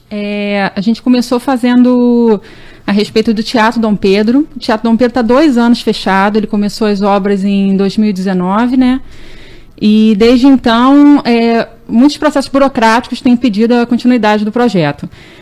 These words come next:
A obra começou, é, na verdade, no, na parte anexa e acabou sendo estendida também pra parte interna do teatro. Eles resolveram fazer a parte elétrica, toda uma parte, é, mais estrutural dentro do teatro.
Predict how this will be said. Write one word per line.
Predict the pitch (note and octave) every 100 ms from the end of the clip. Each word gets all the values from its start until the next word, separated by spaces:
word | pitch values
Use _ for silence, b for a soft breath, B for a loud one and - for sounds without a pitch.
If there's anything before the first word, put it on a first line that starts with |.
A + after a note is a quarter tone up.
| B
A | G3+ G3+
obra | A#3+ C#4+
começou, | C#4+ B3+ B3 - C4 C#4+ C4
é, | A#3+
na | A#3
verdade, | A3+ A3+ G#3+ G3
no, | G#3+ G#3
na | - G#3+
parte | G#3 F#3+
anexa | C4 A#3 A3+ A#3 - F4+ - _ _ _ -
e | A3+ A#3 A#3+ A#3+
acabou | A#3+ B3+ A3 C4
sendo | D#4+ C4+ C#4+
estendida | C4+ - C4+ A#3+ B3+
também | D4 C#4 B3+
pra | C#4+
parte | C#4 B3+ D4+
interna | D4 A#3+ B3
do | A3
teatro. | - B3+ A3 A#3 A#3+
Eles | G#3 G3
resolveram | G3 G3 G3+
fazer | G3+ G#3 F#3+ G3+ G3 F#3+ B B
a | F#3
parte | - F3 C#4
elétrica, | B3 G#3+ A#3 A#3 A3 G#3+ - G3 B B B
toda | A#3 A#3+
uma | C4+
parte, | C4 B3 B3 C4 C4
é, | A3+ A3+ A3+
mais | A#3 A#3+
estrutural | - C4 C4 D#4 B3+ G#3+ A#3
dentro | A#3+ A#3
do | A#3
teatro. | - D4+ A#3 F3+ - E3+